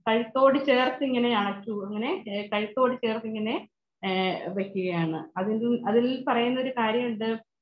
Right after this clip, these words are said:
ഏ, ഇനി അല്പ പ്രാണനും കൂടിയേ ഉള്ളൂ, കാണാതെ ഇങ്ങനെ, ഏ, അന്വേഷിച്ച് നടക്കുകയായിരുന്നല്ലോ, അപ്പൊ ഇനി ശകലം പ്രാണനും കൂടി ഉള്ളത് കളയാതിരിക്കുവാൻ വേണ്ടിയിട്ടാണോ എന്ന് പോലും തോന്നിപ്പോകും എന്നാണ്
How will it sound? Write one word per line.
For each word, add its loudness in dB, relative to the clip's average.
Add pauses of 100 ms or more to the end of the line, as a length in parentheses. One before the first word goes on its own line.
(180)
ഏ, -4
ഇനി 2
അല്പ 2
പ്രാണനും 0
കൂടിയേ 0
ഉള്ളൂ, 2
കാണാതെ 0
ഇങ്ങനെ, 0
ഏ, -2
അന്വേഷിച്ച് -4
നടക്കുകയായിരുന്നല്ലോ, 0
അപ്പൊ -6
ഇനി -2
ശകലം -2 (340)
പ്രാണനും 2
കൂടി 2
ഉള്ളത് 0 (220)
കളയാതിരിക്കുവാൻ 0
വേണ്ടിയിട്ടാണോ -2
എന്ന് -4
പോലും -6 (120)
തോന്നിപ്പോകും -4
എന്നാണ് 0